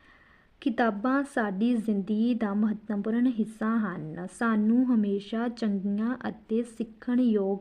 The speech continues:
ਕਿਤਾਬਾਂ ਪੜ੍ਹਨੀਆਂ ਚਾਹੀਦੀਆਂ ਹਨ, ਤਾਂ ਜੋ ਅਸੀਂ ਇੱਕ ਵਿਅਕਤੀਗਤ ਵਿਕਾਸ ਵਾਲੇ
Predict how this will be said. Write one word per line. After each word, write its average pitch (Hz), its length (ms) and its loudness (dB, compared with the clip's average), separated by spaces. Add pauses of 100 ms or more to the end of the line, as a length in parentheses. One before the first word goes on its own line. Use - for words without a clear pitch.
ਕਿਤਾਬਾਂ 220 540 -4
ਪੜ੍ਹਨੀਆਂ 202 540 -2
ਚਾਹੀਦੀਆਂ 208 560 -4
ਹਨ, 175 420 -4 (720)
ਤਾਂ 240 440 2
ਜੋ 220 520 2 (100)
ਅਸੀਂ 240 500 -2
ਇੱਕ 226 500 -4 (680)
ਵਿਅਕਤੀਗਤ 247 800 2
ਵਿਕਾਸ 233 680 2
ਵਾਲੇ 208 500 0